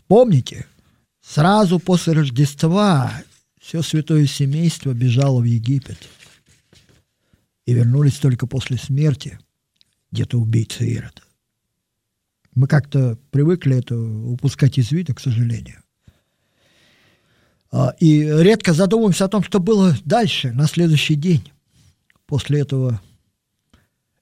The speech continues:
явленного всем чуда. И вот, когда вот Матфей там тот же описывает Рождество и пишет, и начинает его со слов «было так», да, и описывает он и непорочное зачатие, и удивительное Рождество,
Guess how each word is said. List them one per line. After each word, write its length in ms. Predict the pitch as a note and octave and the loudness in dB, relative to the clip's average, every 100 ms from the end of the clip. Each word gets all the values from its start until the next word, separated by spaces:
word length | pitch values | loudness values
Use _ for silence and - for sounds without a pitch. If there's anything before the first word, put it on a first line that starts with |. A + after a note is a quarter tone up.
| _ | _
явленного 800 | B2 D#3 A3 F#3+ D#3+ C#3+ C3+ C3 | 2 4 4 2 2 0 -2 -2
всем 320 | - E3+ C3 | -6 -8 -8
чуда. 480 | - - D3+ A#2+ - _ _ _ _ _ _ _ _ _ _ _ _ _ _ | -8 -10 -10 -14 -18 _ _ _ _ _ _ _ _ _ _ _ _ _ _
И 80 | - | 2
вот, 320 | F#3+ C4 - - _ _ _ _ _ _ _ _ _ F3 | 4 4 -2 -18 _ _ _ _ _ _ _ _ _ -20
когда 560 | - F3+ E3 B3 B3+ G#3 _ _ _ _ _ _ _ - | -4 -2 2 2 2 0 _ _ _ _ _ _ _ -2
вот 220 | F#3+ F#3+ | -2 0
Матфей 540 | C3 F#3+ - C4+ C#4+ | -2 -2 0 2 2
там 240 | G#3+ E3+ C3+ | 2 2 2
тот 180 | D#3+ | 0
же 140 | B2+ D3 | 2 2
описывает 580 | D3+ G3+ F3+ - C#3+ C3 | 0 -2 -2 0 0 2
Рождество 720 | C#3 A#2+ C3+ - D#3+ E3 D3+ | 0 0 -2 -2 -2 0 2
и 160 | C#3+ | 2
пишет, 480 | C#3+ F3 D#3 D3 C#3+ | 0 -2 -2 -2 -2
и 40 | |
начинает 480 | C#3+ C#3 F3 F3+ D3+ | -2 0 0 2 2
его 140 | C#3+ C#3 | 2 0
со 200 | - C#3+ | 0 -2
слов 300 | - E3 A#2 | 0 2 2
«было 460 | G#2 F3 E3 D3 | 2 2 4 2
так», 520 | C#3 F#3+ F3+ C3 A#2 | 0 0 2 2 -2
да, 340 | A2+ D#3+ A3 F#3 | -4 -2 0 0
и 120 | C3 | 0
описывает 640 | C3+ C3 D#3 C#3 C#3 C3 | -2 0 -4 0 -2 -2
он 220 | C#3 B2+ B2+ | -4 -2 -2
и 80 | |
непорочное 640 | C#3+ C#3+ D3+ D3 - C#3 C3 | -2 -2 -2 -2 -2 0 0
зачатие, 840 | C3+ B2 - F3 D3+ - B2 A#2+ | 0 -2 -2 0 0 -2 -8 -6
и 100 | C3 | -4
удивительное 680 | C3+ B2+ D3 D3+ C3+ C3 B2+ | -4 -2 -2 0 -2 -2 0
Рождество, 640 | B2 A2 A#2+ - D#3 G3 | 0 -2 -6 -4 -4 -2